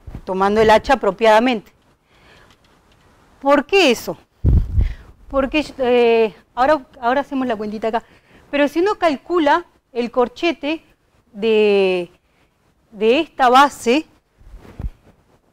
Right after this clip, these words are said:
tenemos que ver quién va a jugar el rol de H acá. Cuando uno calcula el corchete, se ve que el valor propio que está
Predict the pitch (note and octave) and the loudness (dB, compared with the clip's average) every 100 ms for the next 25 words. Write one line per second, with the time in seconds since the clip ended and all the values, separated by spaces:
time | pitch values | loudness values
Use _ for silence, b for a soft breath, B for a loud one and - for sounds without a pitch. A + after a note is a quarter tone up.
0 | - G#3+ A3+ C4 - A#3 A#3+ A#3+ A#3 A#3+ | -12 -6 -2 -2 2 2 2 0 0 0
1 | - A3+ A3+ G#3 A3 G#3+ G#3 A3 A3+ A#3+ | 2 2 4 4 2 4 4 4 2 0
2 | G3+ F3+ - A3+ B3 - _ _ _ b | 0 0 2 4 4 2 _ _ _ b
3 | b b b A#3+ A#3+ C4 D4+ D4+ C4+ - | b b b -4 -2 0 0 0 -2 -2
4 | D4+ B3+ - A#3+ - D4+ B3 C#4 - A3+ | 0 0 -2 -8 -6 -8 -8 -10 -8 -2
5 | A3+ C4+ C4+ A#3+ G#3+ A#3+ C#4 - D#4 A#3+ | 0 0 0 2 2 2 0 -2 -4 -4
6 | G3+ A3 - A#3+ A3+ G#3+ | -6 -8 0 4 6 4